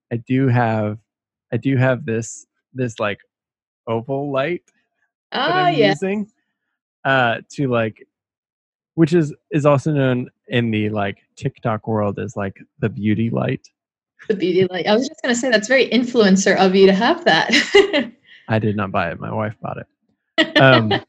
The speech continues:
Speaker 2: <laughs> I feel influenced just knowing that you own one now.
Speaker 1: <laughs> Well
Speaker 2: I need to go and buy one. <laughs>
Speaker 1: Well, it's, it's,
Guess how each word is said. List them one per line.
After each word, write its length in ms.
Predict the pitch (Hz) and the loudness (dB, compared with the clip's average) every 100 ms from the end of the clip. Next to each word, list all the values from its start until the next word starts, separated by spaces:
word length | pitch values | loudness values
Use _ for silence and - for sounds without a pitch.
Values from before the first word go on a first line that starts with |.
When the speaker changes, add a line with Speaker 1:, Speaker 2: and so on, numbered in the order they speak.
| _ | _
Speaker 2:
<laughs> 240 | _ _ - | _ _ 0
I 100 | 320 | 2
feel 260 | 294 226 247 | 2 0 2
influenced 560 | 254 247 254 233 - | 0 0 0 0 0
just 220 | 240 240 233 | 0 0 -2
knowing 280 | 233 247 247 | -2 -2 -2
that 160 | - | -6
you 120 | 233 214 | -2 0
own 240 | 285 403 | 2 2
one 180 | 247 196 | 4 4
now. 260 | 180 180 240 | 4 4 0
Speaker 1:
<laughs> 80 | |
Well 160 | 196 185 - 165 - | 2 2 4 2 2
Speaker 2:
I 80 | - - _ _ _ - | -8 -10 _ _ _ -2
need 60 | |
to 40 | - | 4
go 120 | 240 | 6
and 140 | 208 214 | 6 6
buy 240 | 202 202 | 6 6
one. 280 | 196 190 208 - 330 | 6 4 2 0 2
<laughs> 560 | 370 330 349 302 254 - _ - _ _ - - - - | 4 4 2 -2 -8 -12 _ -20 _ _ -20 -14 -14 2
Speaker 1:
Well, 240 | 190 185 185 | 4 4 2
it's, 200 | 165 - - | 0 0 0
it's, 240 | 147 | 0